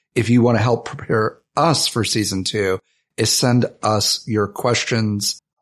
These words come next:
that we can answer in our mailbag episodes. And you can reach us at podcast at higher ed jobs dot com, or you can tweet us at higher ed jobs. And we really do want to hear from you.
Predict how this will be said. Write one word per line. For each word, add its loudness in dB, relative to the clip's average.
that -4
we 0
can -2
answer 0
in 0
our 0
mailbag 0
episodes. -4
And -2
you 0
can 0
reach 2
us -2
at -4
podcast -2
at -2
higher -2
ed 2
jobs -2
dot -4
com, -4
or 4
you 2
can 2
tweet 4
us -2
at -2
higher -2
ed -4
jobs. -2
And 4
we 6
really 4
do 2
want 2
to -2
hear 0
from -2
you. -8